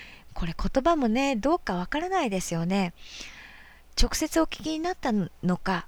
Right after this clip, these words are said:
もしくは、えーと、彼を通じてそうやって言ってるんだっていうことで聞いたのであれば、ちょっと言葉とかニュアンスが違う場合もあります。で、言葉をそのまま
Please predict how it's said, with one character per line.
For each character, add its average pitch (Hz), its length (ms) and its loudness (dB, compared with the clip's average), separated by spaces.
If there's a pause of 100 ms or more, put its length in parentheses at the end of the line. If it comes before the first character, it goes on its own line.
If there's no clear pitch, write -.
(160)
も 339 80 2
し - 120 2
く 302 120 -4
は、 339 220 2 (280)
え 185 260 2
ー - 120 -8
と、 170 180 -2
彼 359 240 2
を 240 120 4
通 226 280 0
じ 220 200 -2
て 339 320 0 (320)
そ - 220 2
う 233 60 4
や 240 120 4
っ - 60 0
て - 140 -6
言 214 120 0
っ - 20 -2
て 285 220 -2
る 320 140 0
ん 226 100 2
だ 165 140 2
っ 151 40 -6
て - 220 -10
い 262 60 2
う - 20 -6
こ - 120 -2
と 220 120 -6
で 175 120 -6
聞 - 220 -6
い 254 60 -4
た 277 100 0
の 233 120 0
で 175 100 -2
あ 185 60 0
れ 180 120 -2
ば、 202 240 0 (560)
ち - 120 2
ょ - 40 2
っ - 80 -2
と - 80 0
言 220 260 -2
葉 349 100 2
と - 140 -2
か - 180 -8 (100)
ニ 185 140 2
ュ 220 60 4
ア 240 40 4
ン 226 60 0
ス - 120 -4
が 226 80 -2
違 226 420 -2
う - 40 -4
場 285 200 2
合 277 80 0
も 262 120 -2
あ 254 80 0
り 240 100 0
ま 240 160 2
す。 - 120 -8 (420)
で、 196 140 -2
言 254 220 -4
葉 330 140 6
を 277 60 6
そ 202 120 2
の 190 140 4
ま 214 100 4
ま 220 140 2